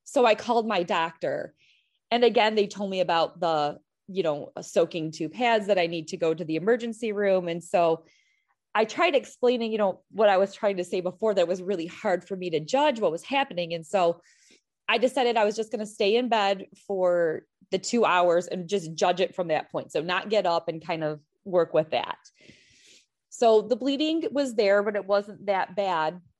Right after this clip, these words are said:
So I stood up after the two hours and I had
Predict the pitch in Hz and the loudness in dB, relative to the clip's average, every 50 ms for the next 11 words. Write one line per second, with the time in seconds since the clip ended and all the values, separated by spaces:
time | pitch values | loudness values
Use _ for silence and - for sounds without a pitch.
0 | _ _ _ _ _ _ _ _ _ _ _ _ _ _ _ _ _ - 269 254 | _ _ _ _ _ _ _ _ _ _ _ _ _ _ _ _ _ -2 2 2
1 | 226 226 226 - - 285 277 254 254 247 247 247 233 220 214 - 190 196 196 190 | 2 2 2 -2 0 0 2 2 2 0 0 0 -2 -2 -2 -4 -10 -12 -10 -8
2 | - - 208 190 185 180 180 180 180 175 170 170 170 165 - _ _ _ - 190 | -4 -2 0 2 2 2 4 4 4 4 2 0 -2 -6 -10 _ _ _ -4 -4
3 | 185 185 180 175 165 190 175 175 170 170 165 165 - | -2 0 -2 -2 -2 -2 -2 -2 0 -2 -4 -6 -8